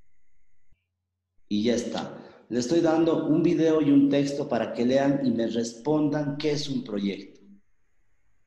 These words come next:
Voy a poner esto en la clase de prueba.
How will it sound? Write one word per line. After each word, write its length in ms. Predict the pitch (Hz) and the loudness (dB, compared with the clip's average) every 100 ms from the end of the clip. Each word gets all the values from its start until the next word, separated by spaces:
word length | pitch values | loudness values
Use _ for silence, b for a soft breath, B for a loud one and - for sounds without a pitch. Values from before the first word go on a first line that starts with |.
| _ | _
Voy 300 | - 135 156 | -4 -2 0
a 180 | 160 151 | 0 0
poner 540 | - 131 139 160 - - | 0 0 2 0 -2 -4
esto 580 | 135 139 - 170 170 120 | -4 -4 -4 -2 -2 -2
en 120 | 110 | -4
la 120 | 107 | -4
clase 320 | 117 120 120 | -6 -6 -6
de 120 | 104 | -6
prueba. 760 | 98 107 110 110 139 185 - - | -6 -4 -2 -2 -4 -6 -14 -20